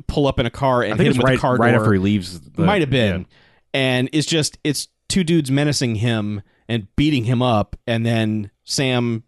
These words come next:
Speaker 1: kinda distracts them, and they're like, "All right, fuck you," and they leave. And Sam's like, "What, what was all that about?" And he was like, "Oh, well, this other guy wanted me out of town, too. What, head gangster in town."
Speaker 2: Yeah, I guess, I guess before the shakedown montage, they, he goes to see that guy, too.
Speaker 1: Yeah.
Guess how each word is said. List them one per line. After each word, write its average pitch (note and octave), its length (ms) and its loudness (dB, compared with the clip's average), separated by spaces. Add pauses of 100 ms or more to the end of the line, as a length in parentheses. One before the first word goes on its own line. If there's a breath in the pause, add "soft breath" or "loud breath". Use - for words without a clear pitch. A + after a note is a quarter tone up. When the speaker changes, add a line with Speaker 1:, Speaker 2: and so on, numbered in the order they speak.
Speaker 1:
kinda B2 240 -2
distracts G#2+ 380 -2
them, A2 160 -4
and G#2 80 -4
they're G2+ 80 -2
like, G2+ 180 -2
"All G2+ 80 -2
right, F#2+ 220 -4
fuck - 220 -8
you," F#2 160 -6
and F#2 120 -6
they A2 80 0
leave. F#2 380 -4 (440 soft breath)
And G2+ 240 -4
Sam's G#2+ 220 -2
like, A2 140 -4
"What, D#3 220 -8
what D#3 80 -4
was E3+ 120 -2
all C#3+ 100 0
that D3 180 0
about?" F#2 200 -2
And C#2+ 80 -10
he F#2 60 -8
was F#2 120 -8
like, F#2 140 -6
"Oh, G2+ 360 -2
well, G2 340 -6
this F2+ 180 -10
other F#2+ 180 -6
guy F#2 260 -4 (320)
wanted G2 220 -4
me G2 100 -4
out F#2+ 120 -4
of F#2 80 -10
town, F#2+ 240 -6
too. F#2+ 380 -6
What, A2 160 -10 (340)
head G#2+ 260 -8
gangster F#2 420 -8
in F2+ 160 -10
town." F#2 400 -12
Speaker 2:
Yeah, E3+ 80 0
I E3+ 40 0
guess, F#3 200 -2
I D#3 80 -4
guess D#3+ 160 0
before A#2+ 240 0
the G2 80 0
shakedown F2+ 420 -2
montage, E2+ 420 -4
they, F2+ 160 -6
he G#2 140 -4
goes G2 180 -2
to F2 80 -16
see G2+ 120 -6
that F2+ 180 -2
guy, D#2+ 180 -4
too. F2+ 120 -4
Speaker 1:
Yeah. F2 160 -2